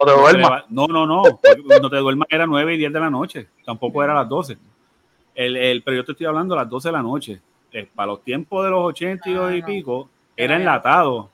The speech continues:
Speaker 2: era enlatado, pero a las doce de la noche te daban el Gordo Porcel, para el que supiera. O sea, el, el, lo que te quiero llevar es que el patrón que había aquí en Puerto Rico antes es el mismo que siempre ha pasado y es como que lo, lo, lo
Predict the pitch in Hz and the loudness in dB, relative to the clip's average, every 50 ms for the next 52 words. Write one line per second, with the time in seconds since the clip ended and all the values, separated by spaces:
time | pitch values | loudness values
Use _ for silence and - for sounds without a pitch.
0 | _ _ - 117 127 139 156 165 143 123 135 151 165 156 135 123 120 120 113 110 | _ _ -8 -6 -4 -2 -2 -2 -2 -2 -2 -2 -2 -2 -4 -4 -4 -4 -6 -8
1 | 123 113 139 147 151 147 147 151 - 160 139 131 127 127 135 135 135 135 127 117 | -10 -10 -8 -8 -6 -6 -6 -8 -8 -10 -10 -8 -6 -6 -4 -4 -6 -6 -6 -6
2 | 123 123 123 120 110 117 110 104 - - 131 156 190 - - 131 117 - 120 - | -6 -6 -6 -6 -6 -6 -6 -6 -6 -6 -6 -6 -6 -6 -10 -12 -10 -10 -12 -10
3 | 127 107 113 117 139 175 185 151 131 _ _ _ _ _ _ _ _ _ _ _ | -10 -8 -6 -6 -4 -4 -4 -4 -6 _ _ _ _ _ _ _ _ _ _ _
4 | _ _ _ _ _ _ _ _ _ _ _ _ - 151 151 139 135 139 135 131 | _ _ _ _ _ _ _ _ _ _ _ _ 0 2 2 4 4 2 0 0
5 | 135 135 135 135 135 135 127 143 131 135 131 151 160 180 180 185 190 190 185 180 | 0 0 0 0 -2 -2 -2 -2 -4 -4 -4 -2 -2 0 2 2 2 2 2 0
6 | 180 - 165 147 - - 139 127 120 120 131 160 180 175 - 185 185 190 190 185 | 0 -2 -6 -6 -4 -2 -2 -2 -2 -2 -4 -6 -6 -4 -4 -4 -2 -2 -2 -2
7 | 180 180 175 160 - 185 185 - 180 180 175 170 165 175 170 175 170 170 156 - | -2 -4 -6 -6 -6 -8 -8 -6 -6 -6 -6 -8 -8 -6 -4 -4 -4 -4 -6 -6
8 | - 135 135 156 165 160 151 151 160 170 170 165 151 135 123 131 143 147 151 151 | -6 -6 -4 -4 -4 -4 -4 -4 -4 -4 -4 -4 -6 -6 -6 -6 -8 -8 -6 -6
9 | 147 143 123 - 139 143 147 131 123 120 _ 165 160 156 139 131 127 120 113 113 | -6 -6 -6 -6 -6 -6 -6 -6 -8 -10 _ -10 -8 -8 -8 -8 -8 -8 -6 -6
10 | 110 107 107 107 104 104 104 101 101 101 104 101 101 98 98 98 98 98 98 98 | -8 -8 -8 -8 -8 -8 -10 -10 -10 -12 -12 -12 -12 -12 -12 -12 -12 -14 -14 -14
11 | 101 98 98 | -16 -18 -20